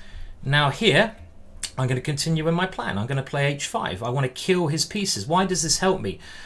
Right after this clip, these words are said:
Well, first of all, it stops him playing h five. Number two, I gain more control over g six. And it's a very useful plan. This, it, it's gained me more time. I'm not rushing.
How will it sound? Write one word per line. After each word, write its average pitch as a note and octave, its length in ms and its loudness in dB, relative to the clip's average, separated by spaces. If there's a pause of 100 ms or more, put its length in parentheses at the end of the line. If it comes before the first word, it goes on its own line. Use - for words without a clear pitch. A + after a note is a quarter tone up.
(180)
Well, F3+ 140 6
first - 340 4
of F#3 60 0
all, B2+ 100 2
it - 40 0
stops - 340 2
him F#3 180 2
playing G#2+ 300 0
h G#2+ 220 -4
five. D#3 380 -4 (480)
Number F3 300 4
two, D#3+ 280 4
I C3 100 4
gain C#3 240 4
more E3+ 220 6
control D3+ 380 0
over B2+ 200 2
g A2+ 240 -4
six. - 520 -6 (640)
And C#3 480 8 (1080)
it's - 380 0
a C3+ 80 0
very A#2 320 0
useful C#3+ 400 -2
plan. G#3+ 280 -6
This, F#2+ 200 -2
it, C3 240 -2
it's C#3+ 160 -2
gained D#3+ 260 4
me D3 80 0
more E3 240 2
time. F3 400 0
I'm C3 200 4
not F#3+ 160 4
rushing. D3+ 420 2